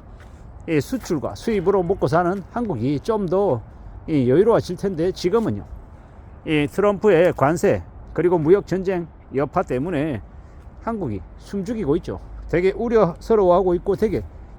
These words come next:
염려하는 중이다라는 겁니다. 이 험한 시기를 우리가 어떻게, 예, 극복할 수 있을까,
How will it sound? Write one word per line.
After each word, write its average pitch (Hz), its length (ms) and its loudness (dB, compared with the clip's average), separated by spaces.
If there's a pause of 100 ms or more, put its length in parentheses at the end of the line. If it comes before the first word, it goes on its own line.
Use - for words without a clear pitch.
염려하는 175 480 2
중이다라는 170 640 2
겁니다. 160 320 -10 (680)
이 214 120 0
험한 202 340 2
시기를 180 640 2 (100)
우리가 156 300 0
어떻게, 226 500 0 (520)
예, 135 320 2 (480)
극복할 214 360 4
수 - 100 -4
있을까, 113 400 -4